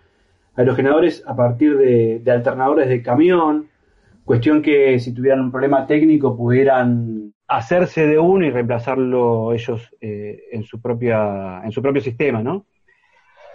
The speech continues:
A partir de eso, mm,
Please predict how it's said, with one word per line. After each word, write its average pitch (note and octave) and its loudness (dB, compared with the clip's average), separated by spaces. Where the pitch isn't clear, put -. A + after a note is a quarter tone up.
A C#3+ -4
partir D#3 0
de F#3+ 4
eso, D#3 2
mm, A#2 -4